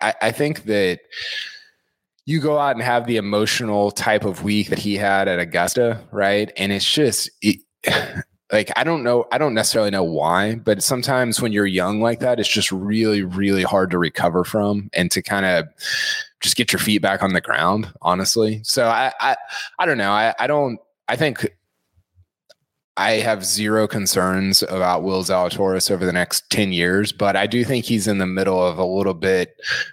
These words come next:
of, like, just trying to, like, find, okay, where do I fit in here? What's going on? What, what am I doing at, and,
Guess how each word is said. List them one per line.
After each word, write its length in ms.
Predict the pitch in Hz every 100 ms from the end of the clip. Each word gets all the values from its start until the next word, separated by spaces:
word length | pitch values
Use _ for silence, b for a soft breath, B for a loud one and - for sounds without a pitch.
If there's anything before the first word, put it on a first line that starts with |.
| -
of, 80 | 92
like, 160 | 98
just 160 | 101 101
trying 180 | 131 117
to, 80 | 104
like, 260 | 98 -
find, 680 | - - 131 120 120 117 113
okay, 160 | 104 101
where 200 | 98 131
do 100 | 143
I 100 | 107
fit 300 | - 120 113
in 180 | 107 104
here? 260 | 104 98 95
What's 240 | 110 -
going 320 | 117 107 98
on? 480 | 95 92 90 87 90
What, 260 | 90 107 101
what 160 | 113
am 80 | 110
I 80 | 98
doing 480 | 90 98 92 92 90
at, 220 | 87 -
and, 360 | 98 98 87 82